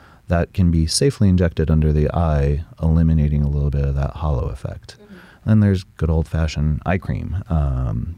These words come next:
Speaker 1: you know, eye cream on their own, don't expect a miracle from it. Um, but, you know, using the right cream can really plump up the skin there and make it thicker, make the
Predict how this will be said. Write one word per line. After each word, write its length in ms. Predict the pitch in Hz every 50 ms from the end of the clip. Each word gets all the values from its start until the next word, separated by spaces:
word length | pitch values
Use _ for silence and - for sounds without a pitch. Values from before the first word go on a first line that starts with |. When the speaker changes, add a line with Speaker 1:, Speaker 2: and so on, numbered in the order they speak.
| -
Speaker 1:
you 100 | 117 107
know, 180 | 85 76 69 - - _ _ _
eye 120 | - 98 104
cream 520 | - - 113 104 101 101 98 101 110 - -
on 140 | - 82 80
their 220 | 80 78 - -
own, 240 | 82 85 82 82 85
don't 200 | 80 82 80 78
expect 320 | 76 - - 71 69 - -
a 40 |
miracle 480 | 65 76 85 90 95 95 - 85 90 90
from 240 | 87 - 87 90 90
it. 180 | 87 87 - - - - - _ _ _ _ _ _ - - - - _ -
Um, 580 | - - - - 53 - - - - - - - _ -
but, 500 | 78 73 69 67 67 - - - - - -
you 100 | - -
know, 220 | 90 73 65 76 92 117 - - -
using 340 | - 101 101 92 95 87
the 100 | 85 85
right 240 | 80 82 82 82 - -
cream 480 | - - - 95 98 98 95 98 98
can 400 | 98 - - 71 71 65 65 65 - - - - -
really 220 | - 90 78 76
plump 320 | 73 - - 90 80 78 76
up 160 | 78 76 -
the 100 | - 78
skin 320 | - - - 80 73 71
there 160 | 71 71 69 71
and 120 | 73 71
make 200 | 73 71 - -
it 100 | 73 - - - -
thicker, 460 | - - 82 78 - 80 76 73 73
make 320 | 76 80 80 76 - -
the 180 | 78 76 73 67